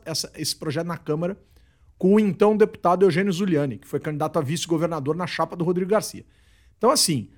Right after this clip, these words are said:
a gente sabe que o União Brasil se envolveu nesse projeto. Esse projeto contou com uma quantidade expressiva de organizações em torno dele, né, pra fazer com que ele fosse aprovado desse jeito, organizações empresariais, et cetera. E, de novo, a gente pode questionar, pode dizer que não gostou, é o que o Vitor tava dizendo.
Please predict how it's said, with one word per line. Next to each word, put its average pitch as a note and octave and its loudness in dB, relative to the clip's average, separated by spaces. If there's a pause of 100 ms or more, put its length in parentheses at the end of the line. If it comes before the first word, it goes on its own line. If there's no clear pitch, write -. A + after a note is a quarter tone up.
(280)
a F3 4
gente A#3+ 0
sabe C#3+ -2 (680)
que G3+ 0
o G3+ 6
União G#3+ 4
Brasil G#3+ 2
se - -2
envolveu A#3 6
nesse D#3 -2
projeto. G2 -10
Esse E3 -4
projeto G#3 -2
contou D#3+ -2 (520)
com F3 -6
uma F#3 0
quantidade E3 -4
expressiva B3+ 2
de E3 0
organizações D#3 -2
em F#3+ -4
torno F3 -2
dele, B2+ -6 (480)
né, D3 -8
pra - -2
fazer F3+ 0
com G3 -4
que F#3 0
ele F3+ 2
fosse F#3 -4
aprovado E3 -2
desse D3 -6
jeito, C#3+ -2
organizações C#3 -10
empresariais, C#3+ -4
et C3 -8
cetera. G#3+ -8
E, C4 -10
de B3+ -4
novo, F3+ 2
a - -10
gente C3 -12
pode F3 -2
questionar, D3 -6
pode C#3+ -6
dizer C#3 -6
que - -12
não D3+ -8
gostou, C3+ -2
é E3 -4
o F3+ -4
que C4+ -8
o - -4
Vitor D4 -2
tava G#4+ 0
dizendo. B3+ -10